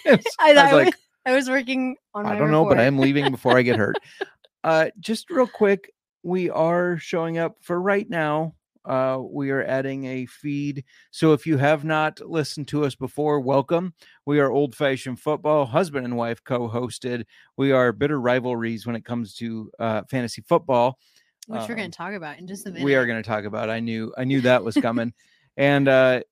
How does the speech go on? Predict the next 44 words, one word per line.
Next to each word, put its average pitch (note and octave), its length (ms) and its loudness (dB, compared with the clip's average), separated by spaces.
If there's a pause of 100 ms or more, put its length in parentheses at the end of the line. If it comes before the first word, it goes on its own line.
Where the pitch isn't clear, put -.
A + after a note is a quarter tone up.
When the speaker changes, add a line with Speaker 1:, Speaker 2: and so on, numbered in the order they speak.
Speaker 1:
yeah, F#3+ 160 0
we C3 140 -2
talk E3 180 0
fantasy E3 320 -6
football F3+ 400 0
and C3+ 160 -2
we B2+ 60 0
Speaker 2:
Mm-hmm. B2 120 -6
Speaker 1:
talk D3+ 200 -2
whiskey. D#3 480 -6
Off D#3 240 -2
season, E3 280 -6
we C3 80 -2
specialize D3+ 600 -2
in A#2+ 180 -4
auction C#3+ 400 -6
content E3 720 -4 (460)
and C3+ 260 -6
the B2 80 -4
likes, C#3+ 640 -8
uh, - 160 -14
getting B2+ 220 -6
you C3+ 80 -4
ready C3 140 -2
for C#3 100 -10
your C#3 100 -4
drafts, B2+ 320 -2
for C3+ 80 -10
your A#2 140 0
auction C3 280 -4
drafts. B2+ 420 -2 (840)
In F3 160 0
season, F#3+ 360 -2
Monday, D#3 420 0
it's B2 300 -8 (320)
waivers D3+ 440 -4
and G#3+ 120 0
whiskey. D#3+ 540 -4 (360)
We, C3 220 0
uh, B2 120 0
introduce C#3+ 480 -4
a - 20 -4
new C#3+ 180 -2
whiskey D3 460 -10